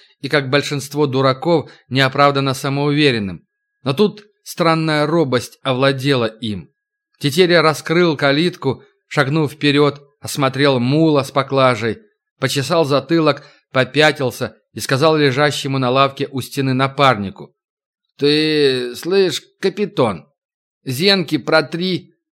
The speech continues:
ворота открывать надо». «Чё это?» — не понял тот спросонья. «Того это, что пришли к нам». «Кто пришёл?»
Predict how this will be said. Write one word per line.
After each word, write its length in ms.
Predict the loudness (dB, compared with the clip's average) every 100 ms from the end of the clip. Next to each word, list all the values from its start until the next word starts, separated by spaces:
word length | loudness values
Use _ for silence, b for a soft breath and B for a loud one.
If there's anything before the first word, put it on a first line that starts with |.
| -4
ворота 540 | 2 2 2 0 0
открывать 640 | 0 0 0 2 0 -2
надо». 460 | -2 0 -2 -6 -12 _ _ _ _ _ _ -2
«Чё 220 | 6 6
это?» — 440 | 6 2 -4 -4 _ _ _ _
не 140 | -2 0
понял 360 | 0 0 0
тот 180 | 0 -4
спросонья. 840 | -2 -2 -2 -2 -2 0 -4 -6 _ _ _ _ _ _ 0
«Того 400 | 4 6 6 6
это, 400 | 0 -4 -6 -6
что 340 | 0 2 2
пришли 600 | 0 -2 -2 0 2 2
к 80 | 2
нам». 440 | -2 -2 -2 -6 _ _ _ _ _ _
«Кто 220 | 0 2
пришёл?» 560 | 2 -2 -4 -4 -10 _